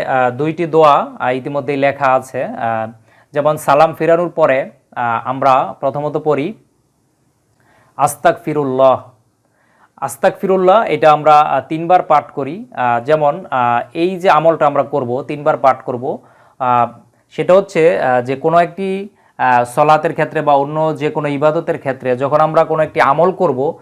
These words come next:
তার পূর্বে আমাদেরকে আগে দেখতে হবে যে এটি সহিহ হাদিস দ্বারা প্রমাণিত কিনা।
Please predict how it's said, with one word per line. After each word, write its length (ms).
তার 320
পূর্বে 360
আমাদেরকে 520
আগে 120
দেখতে 320
হবে 180
যে 100
এটি 140
সহিহ 420
হাদিস 260
দ্বারা 180
প্রমাণিত 460
কিনা। 300